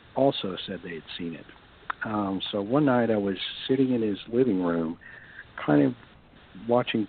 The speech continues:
T V, waiting for him to get ready so we could go somewhere. And out of the corner of my eye, I catch a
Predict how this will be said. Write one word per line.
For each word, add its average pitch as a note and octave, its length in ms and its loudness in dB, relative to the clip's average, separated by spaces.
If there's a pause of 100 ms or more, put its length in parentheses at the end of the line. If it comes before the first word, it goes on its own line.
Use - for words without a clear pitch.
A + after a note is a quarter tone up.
T A#2+ 160 2
V, A2 180 4
waiting G#2+ 320 4
for G2 140 -8
him A2 180 -4
to G2+ 60 -4
get G2+ 180 -4
ready G#2 400 -2
so G2+ 80 -16
we - 80 -18
could - 180 -20
go G#2+ 260 0
somewhere. E2+ 360 -8 (640)
And A2 440 0 (720)
out C3 100 2
of B2 60 6
the B2 80 4
corner D3+ 300 6
of C3 120 2
my A2+ 200 2
eye, A2 580 -2 (300)
I G#2 340 -4 (520)
catch C3+ 200 0
a A#2 80 2